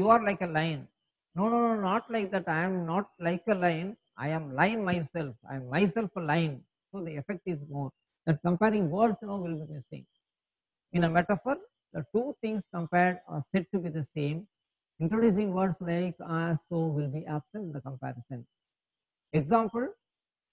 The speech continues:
"He was a lion in the fight." He was a lion in the fight, fight. So there is no words like as, so, like. He was a lion. He himself was a lion.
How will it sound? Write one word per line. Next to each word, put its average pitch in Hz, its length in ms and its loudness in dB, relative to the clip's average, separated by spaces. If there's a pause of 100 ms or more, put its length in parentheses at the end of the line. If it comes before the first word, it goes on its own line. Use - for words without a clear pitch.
(180)
"He 226 100 4
was 226 300 4
a 180 100 2
lion 190 400 4
in 233 120 0
the 190 100 4
fight." 139 360 -6 (760)
He 175 100 2
was 170 280 0
a 151 100 0
lion 214 580 2
in 175 100 -6
the 160 80 -2
fight, 143 400 -8 (240)
fight. 143 240 -2 (720)
So 185 280 0 (280)
there 190 140 2
is 180 120 0
no 220 380 -2 (800)
words 214 340 4
like 208 280 0 (160)
as, 196 360 2
so, 196 140 -4 (180)
like. 160 220 -2 (480)
He 220 100 4
was 233 240 2
a 214 40 0
lion. 180 360 0
He 202 80 2
himself 240 440 -2
was 233 180 -4
a 196 60 -2
lion. 165 360 -6